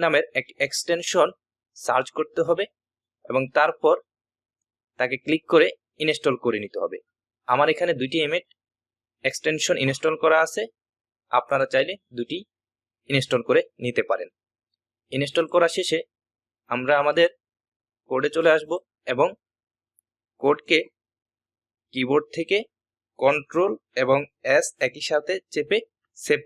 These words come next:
করব। মনে রাখতে হবে কোড লেখা শেষে সব সময় সেভ করতে হয় এবং তা কন্ট্রোল এবং এস একই সাথে চেপে কোডকে সেভ করতে হয়। কোড সেভ করার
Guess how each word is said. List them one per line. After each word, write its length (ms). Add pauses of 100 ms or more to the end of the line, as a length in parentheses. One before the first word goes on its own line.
করব। 200 (1500)
মনে 180
রাখতে 280
হবে 260 (1300)
কোড 140 (100)
লেখা 200
শেষে 260 (220)
সব 140 (120)
সময় 260 (960)
সেভ 300
করতে 280
হয় 160 (120)
এবং 120 (140)
তা 100 (160)
কন্ট্রোল 420
এবং 180 (220)
এস 100 (140)
একই 220
সাথে 200 (680)
চেপে 240 (600)
কোডকে 340
সেভ 120 (120)
করতে 240
হয়। 180 (880)
কোড 180 (120)
সেভ 160 (100)
করার 200